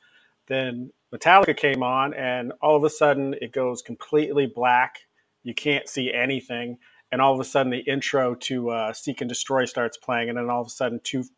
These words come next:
two, uh, spotlights hit James Hetfield. He's actually got his guitar, um, and p-, playing for the first time since, uh, since the accident. And the place just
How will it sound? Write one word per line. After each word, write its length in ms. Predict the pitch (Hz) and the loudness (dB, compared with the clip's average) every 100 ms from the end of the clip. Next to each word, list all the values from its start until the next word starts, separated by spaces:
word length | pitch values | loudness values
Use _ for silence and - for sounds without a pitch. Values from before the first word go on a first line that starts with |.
| _ - | _ -10
two, 340 | 139 127 127 | -6 -4 -4
uh, 140 | 117 110 | -6 -6
spotlights 580 | - 139 135 139 127 | 2 2 4 0 -2
hit 260 | - 117 127 | -2 -4 -4
James 300 | 135 120 117 | -6 -6 -2
Hetfield. 560 | 135 123 - 127 120 117 | -4 -4 -4 -6 -6 -8
He's 260 | 131 123 | -8 -4
actually 380 | 131 123 - 127 | -2 -2 -4 -4
got 140 | 127 | -4
his 80 | 120 | -4
guitar, 500 | 113 117 123 123 120 - _ _ _ _ _ | -8 -2 2 2 0 -8 _ _ _ _ _
um, 320 | 120 117 117 - | -2 -2 -4 -10
and 340 | 147 120 113 110 _ _ _ | -10 -8 -10 -14 _ _ _
p-, 80 | 120 - | -18 -2
playing 240 | 143 135 | 0 0
for 100 | - | -2
the 80 | 123 | -6
first 300 | - 131 - | -6 -6 -4
time 180 | 127 120 | -4 -4
since, 300 | 123 120 120 | -10 -10 -8
uh, 240 | 107 - | -8 -8
since 280 | - 135 - | -12 -12 -6
the 120 | 127 | -2
accident. 460 | 123 123 127 123 117 | -2 -4 -8 -8 -10
And 80 | |
the 540 | - - - - - _ | -16 -20 -16 -14 -14 _
place 240 | 113 117 | -10 -10
just 280 | - - | -12 -16